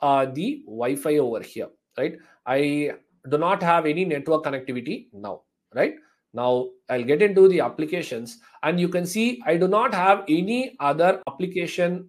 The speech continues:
uh, that is there in the, uh, mobile, right? Ideally, you should have all the applications, right? But since we have downloaded only four forms and reports, uh, in, in a single application, only that application is visible.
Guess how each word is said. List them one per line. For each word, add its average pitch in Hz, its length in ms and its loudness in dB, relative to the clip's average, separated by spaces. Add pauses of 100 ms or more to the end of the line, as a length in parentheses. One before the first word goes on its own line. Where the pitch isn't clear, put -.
(120)
uh, 127 260 0
that 143 460 2 (120)
is 147 280 -2
there 143 440 2
in 135 140 -6
the, 175 280 4 (360)
uh, 117 180 0
mobile, 120 420 0
right? 120 280 -6 (400)
Ideally, 190 420 6
you 190 200 0
should 190 220 0
have 175 300 4
all 165 420 6
the 196 140 4
applications, 139 680 -4
right? 123 180 -6 (220)
But 160 320 2 (140)
since 233 400 -2
we 190 140 -2
have 185 240 4
downloaded 175 440 4
only 185 360 0
four 202 460 8
forms 180 460 -2
and 156 180 -2
reports, 180 540 0 (380)
uh, 147 240 0
in, 208 100 -6 (140)
in 190 240 -4
a 208 80 4
single 269 420 0
application, 170 640 -2
only 175 300 -4
that 208 340 0
application 180 680 -4
is 156 240 -4
visible. 117 460 -14